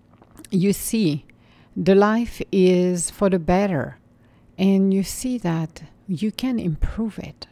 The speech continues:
But again, you need to let things coming in your life.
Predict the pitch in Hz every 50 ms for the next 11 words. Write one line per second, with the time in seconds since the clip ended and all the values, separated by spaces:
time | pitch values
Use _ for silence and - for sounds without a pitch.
0 | - 170 - 202 202 202 - 214 202 - 247 262 233 190 180 170 175 202 233 247
1 | 285 277 - - - 185 180 185 202 190 - _ - - 214 208 190 - - -
2 | 208 214 220 202 175 151 117 - - - - - - 156